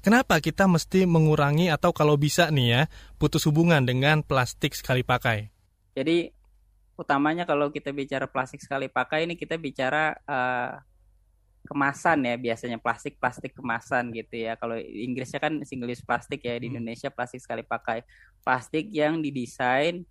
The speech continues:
Speaker 2: dibuat, diproduksi itu memang hanya untuk kesenangan sesaat ya,
Speaker 1: <laughs>
Speaker 2: gitu ya. Kalau kita bicara perilaku gitu ya, untuk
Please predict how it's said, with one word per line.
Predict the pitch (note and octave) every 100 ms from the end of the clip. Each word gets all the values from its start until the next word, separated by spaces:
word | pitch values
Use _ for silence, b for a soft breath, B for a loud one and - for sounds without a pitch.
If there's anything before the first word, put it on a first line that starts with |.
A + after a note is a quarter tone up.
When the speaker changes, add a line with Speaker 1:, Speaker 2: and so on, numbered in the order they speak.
| _ _
Speaker 2:
dibuat, | - C#3 C3+ B2+ B2+ - -
diproduksi | - C#3+ B2+ B2+ A#2 - D3 C#3+
itu | B2 - F#3 -
memang | C#3 C3+ C#3
hanya | C3+ C3+ B2+
untuk | C3 C3 - F3+ - _ _ _ _ _ _ _ -
kesenangan | - D#3 D3+ D#3+ D#3
sesaat | D#3 F3 F3 D#3 F3 E3+
ya, | C3 C#3
Speaker 1:
<laughs> | C#3
Speaker 2:
gitu | B2 B2+
ya. | B2 C3 C#3+ _
Kalau | C#3 C#3
kita | D3+ D3
bicara | C3+ C#3+ C3+ C3+ C3+ - _ -
perilaku | C#3 C#3+ A#2+ - E3+ D#3
gitu | D3 C#3+ D3 C#3
ya, | C3
untuk | B2+ B2